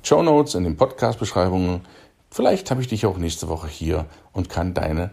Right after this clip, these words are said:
Frage beantworten. Ich wünsche dir einen schönen Mittwoch, frohe Ostern, frohe Osterfeiertage. Genieß die freie Zeit, ruh dich aus, geh mal zu deinen Freunden, besuch sie, verbringe Zeit mit deinen Liebsten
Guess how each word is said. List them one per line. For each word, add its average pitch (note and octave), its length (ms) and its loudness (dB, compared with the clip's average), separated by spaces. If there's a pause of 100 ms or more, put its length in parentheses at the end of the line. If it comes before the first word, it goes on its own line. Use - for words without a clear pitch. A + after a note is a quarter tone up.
Frage E2 560 -2
beantworten. - 960 -4
Ich - 120 -14
wünsche D#3 180 -2
dir C#3+ 60 2
einen C3 80 2
schönen E3+ 540 0 (400)
Mittwoch, F#3 580 2
frohe D#3+ 580 6
Ostern, E3 880 2 (280)
frohe G2+ 300 4
Osterfeiertage. G2 1040 2 (360)
Genieß A#2 300 2
die G#2 100 -2
freie E2+ 260 -4
Zeit, A2 440 0 (640)
ruh G#2+ 120 4
dich B2+ 200 -4
aus, C3+ 440 4 (360)
geh A#2+ 280 4
mal F#3 280 4
zu - 120 -4
deinen A2+ 260 4
Freunden, D#3+ 680 2
besuch B2 300 0
sie, D3 460 -4 (1400)
verbringe F2+ 420 0
Zeit - 300 2
mit - 80 -4
deinen F2 200 0
Liebsten B2+ 640 0